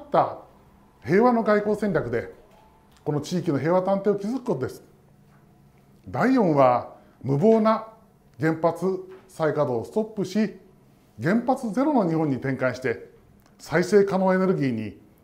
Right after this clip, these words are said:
大きく道を開くことです。そして第五は、沖縄の県知事選挙、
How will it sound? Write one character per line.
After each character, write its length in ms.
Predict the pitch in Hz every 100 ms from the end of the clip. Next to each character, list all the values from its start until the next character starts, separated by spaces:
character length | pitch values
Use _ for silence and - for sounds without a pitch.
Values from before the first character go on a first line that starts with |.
| _ _
大 260 | 98 147 247
き 100 | -
く 460 | - 226 165 - - - _ - -
道 260 | 135 131 165
を 40 |
開 180 | 151 233
く 60 | 233
こ 120 | 220
と 100 | 202
で 60 |
す。 140 | 180 - - - _ _ _ _ _ _ _ - _ _ _
そ 80 | 147
し 60 | 143
て 200 | 233 214
第 240 | 135 208
五 140 | 220
は、 320 | 156 127 - - - _ _ _ -
沖 200 | - 202
縄 120 | 214
の 100 | 214
県 180 | 202 196
知 100 | 202
事 60 |
選 160 | 196 185
挙、 160 | 131